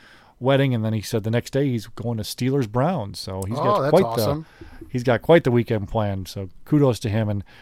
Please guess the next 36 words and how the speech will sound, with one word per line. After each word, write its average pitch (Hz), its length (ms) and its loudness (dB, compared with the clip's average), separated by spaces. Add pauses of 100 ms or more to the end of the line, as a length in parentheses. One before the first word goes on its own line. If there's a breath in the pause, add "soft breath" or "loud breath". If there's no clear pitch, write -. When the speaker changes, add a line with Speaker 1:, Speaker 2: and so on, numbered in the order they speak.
(420 soft breath)
Speaker 1:
I 120 60 -6
always 135 160 -2
forget 117 260 -2
people, 107 240 -4
but 101 120 -4
I'm 98 100 -6
sorry. 104 300 -4
So - 120 -10
thank 123 320 -2
you. 123 120 -4
Oh, 170 280 4
um, 120 360 0
Lee 151 260 0
from 123 180 -6
the 123 80 0
Roz 139 220 2
Nitro 127 260 0
Podcast, 101 520 -6 (360 soft breath)
uh, 110 60 -12
down 120 180 2
in 113 60 -2
Australia. 110 340 -2
We 107 120 -2
got, 120 220 0
we're, 123 180 0 (180)
him 156 140 0
and 156 80 4
I 143 60 6
are 131 120 6
due 123 180 0
for 131 200 0
a - 20 0
show 117 300 2
coming 113 260 -2
up 107 100 -6
soon. 208 400 0